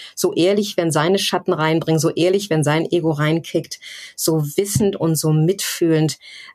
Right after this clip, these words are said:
ähm, wenn Menschen sich öffnen. Und er ist wirklich mit seinen sechsundsiebzig Jahren eine so unfassbare starke Größe. Viele nennen ihn sein Hero oder ihr Hero. Ähm,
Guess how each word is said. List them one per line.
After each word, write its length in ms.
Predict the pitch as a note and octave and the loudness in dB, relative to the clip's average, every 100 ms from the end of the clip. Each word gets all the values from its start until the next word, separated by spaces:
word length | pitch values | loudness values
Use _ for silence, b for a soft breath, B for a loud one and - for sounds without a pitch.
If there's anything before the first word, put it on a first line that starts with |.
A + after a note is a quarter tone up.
| - | -4
ähm, 380 | D3+ D3+ D3+ C3+ | 0 2 2 -2
wenn 260 | C#3+ D#3 D3+ | -2 0 2
Menschen 380 | D3+ E3 - D3 | 2 0 -4 -4
sich 180 | C#3+ | -4
öffnen. 480 | - C#3 - C3+ C3 | -4 -4 -2 0 0
Und 260 | C3 C#3+ - | 0 -2 -4
er 240 | - F3+ G#3 | -2 0 2
ist 280 | G#3 - D#3+ | -2 -2 0
wirklich 480 | F3+ F#3 F3+ - - _ | 0 0 -4 -4 -16 _
mit 180 | D#3+ C#3+ | -4 0
seinen 220 | D3 C#3+ | 2 2
sechsundsiebzig 840 | C3+ E3 - G3+ F3 E3+ - D#3+ | 2 0 -2 -2 -2 -4 -4 -6
Jahren 300 | - C#3+ C#3+ | 0 2 2
eine 280 | D3+ C3+ C#3+ | 2 2 2
so 400 | C#3 - G3 A3 - | 0 0 0 0 0
unfassbare 680 | G#3 G#3 F3+ E3+ - D#3 | -2 0 -4 -4 -4 -4
starke 420 | D3 - D3+ D3 D3 | -4 -4 -4 -4 -6
Größe. 380 | C#3+ D3+ D3 | -2 -2 0
Viele 300 | D#3 - F3+ | -4 -2 0
nennen 300 | E3+ E3 F3 | 2 4 2
ihn 240 | D#3+ E3 D#3 B B B B | 2 2 0 B B B B
sein 280 | - D3+ D3 | -2 0 2
Hero 540 | F#3 G3+ G3 G#3 A#3 B B B | 2 2 2 2 0 B B B
oder 240 | E3 D#3+ | 0 0
ihr 160 | C#3+ E3 | 2 0
Hero. 580 | C#3+ G3 G3 F3+ F3+ F#3+ B B - | 2 2 2 2 2 0 B B -4
Ähm, 520 | D#3+ D#3 D#3+ D#3+ E3+ | 0 2 2 2 -2